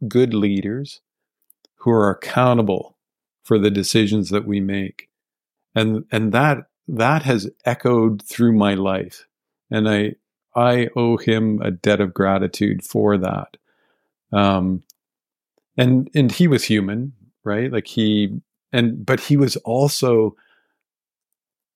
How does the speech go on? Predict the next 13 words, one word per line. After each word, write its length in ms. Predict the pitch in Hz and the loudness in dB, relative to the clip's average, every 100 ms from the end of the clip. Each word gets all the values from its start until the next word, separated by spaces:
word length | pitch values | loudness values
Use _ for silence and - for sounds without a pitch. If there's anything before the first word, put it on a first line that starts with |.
| _ _ | _ _
one 220 | - 127 | -2 0
of 60 | 123 | 2
the 100 | 107 | -2
few 420 | - 127 139 135 | -4 0 4 4
people 520 | - 127 120 113 104 | 2 0 2 0 2
in, 300 | 104 101 104 - | 0 0 -2 -4
in, 500 | 117 104 101 101 104 _ _ _ _ - | -4 0 0 -2 -4 _ _ _ _ -2
as 240 | 113 110 | 0 2
I 60 | 113 | 2
was 200 | 107 98 | 2 0
an 80 | 101 | -4
apprentice, 800 | - - 123 123 110 101 87 - | -6 -4 -2 0 -2 -4 -6 -6
that 380 | 110 101 98 | -2 -2 -4